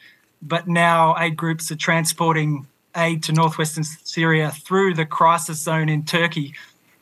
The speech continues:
where there's been a lot of disruptions and, and damage to roads and bridges. So, you know, the more border checkpoints, the, the more points of access to this really devastated region, the better it is for the entire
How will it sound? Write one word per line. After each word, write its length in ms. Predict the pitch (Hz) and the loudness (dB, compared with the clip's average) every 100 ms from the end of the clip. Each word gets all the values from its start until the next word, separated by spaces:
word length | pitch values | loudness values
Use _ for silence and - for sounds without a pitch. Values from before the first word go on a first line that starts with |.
| - | -4
where 120 | 160 | 0
there's 220 | 160 151 | 0 0
been 280 | 160 160 151 | 0 2 2
a 20 | |
lot 160 | 156 160 | 2 0
of 80 | |
disruptions 720 | 156 160 - 160 - 165 151 | -4 -4 0 0 0 -2 -2
and, 220 | 151 147 156 | -2 -4 -4
and 160 | 151 | -4
damage 360 | 147 160 160 - | 0 0 0 -2
to 80 | 147 | -4
roads 400 | 151 151 156 151 | -2 0 0 -2
and 140 | 139 | -6
bridges. 460 | 160 165 160 151 - | -2 -2 -2 -4 -2
So, 300 | 160 151 151 - - _ _ _ _ _ _ | -2 0 -2 -8 -20 _ _ _ _ _ _
you 100 | 185 | -2
know, 120 | 165 | -2
the 100 | 160 | 0
more 340 | 170 180 185 185 | 0 2 2 0
border 260 | 160 165 | 0 -2
checkpoints, 680 | 156 175 165 - 160 156 151 | -2 -4 -6 -2 0 0 -4
the, 240 | 156 147 147 | -4 -4 -4
the 120 | 156 | -4
more 640 | 139 156 165 165 160 156 - _ | 0 2 2 2 2 0 -8 _
points 340 | - 165 160 | -2 -2 -2
of 60 | 156 | 0
access 680 | 151 160 - 180 165 - - | 0 0 0 2 2 -2 -6
to 120 | - | -2
this 280 | 160 156 160 | 0 0 -2
really 300 | 170 156 143 - | 0 0 -2 -2
devastated 560 | 165 160 156 165 147 | 0 0 0 -2 -2
region, 640 | 131 147 156 151 143 135 127 - | -4 -2 0 0 -2 -4 -8 -2
the 160 | 160 | -2
better 300 | 156 170 156 | 2 2 2
it 80 | 151 | 0
is 240 | 151 147 | -4 -6
for 160 | - 160 | -6 -4
the 240 | 147 143 | -2 0
entire 520 | 143 143 151 143 143 | -2 2 4 4 2